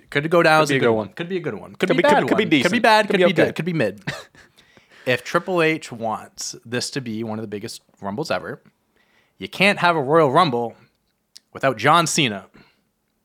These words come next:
Speaker 2: It's a good,
Speaker 1: I think
Speaker 2: it's a
Speaker 1: John
Speaker 2: good
Speaker 1: Cena,
Speaker 2: pick.
Speaker 1: and
Speaker 2: It's a
Speaker 1: I
Speaker 2: good
Speaker 1: think
Speaker 2: pick.
Speaker 1: because I want to believe that he is going to have a match at WrestleMania,
Speaker 2: Mm-hmm.
Speaker 1: and I think I mentioned earlier the Royal Rumble is a great place to set that up.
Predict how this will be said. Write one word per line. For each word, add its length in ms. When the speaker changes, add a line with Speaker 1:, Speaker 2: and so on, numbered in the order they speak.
Speaker 2:
It's 180
a 20
good, 40
Speaker 1:
I 140
think 380
Speaker 2:
it's 80
a 40
Speaker 1:
John 260
Speaker 2:
good 60
Speaker 1:
Cena, 240
Speaker 2:
pick. 80
Speaker 1:
and 180
Speaker 2:
It's 20
a 80
Speaker 1:
I 120
Speaker 2:
good 140
Speaker 1:
think 180
Speaker 2:
pick. 340
Speaker 1:
because 240
I 280
want 340
to 140
believe 440
that 120
he 180
is 140
going 400
to 260
have 200
a 40
match 680
at 120
WrestleMania, 640
Speaker 2:
Mm-hmm. 320
Speaker 1:
and 80
I 80
think 640
I 140
mentioned 360
earlier 280
the 100
Royal 280
Rumble 260
is 100
a 60
great 320
place 280
to 80
set 260
that 180
up. 200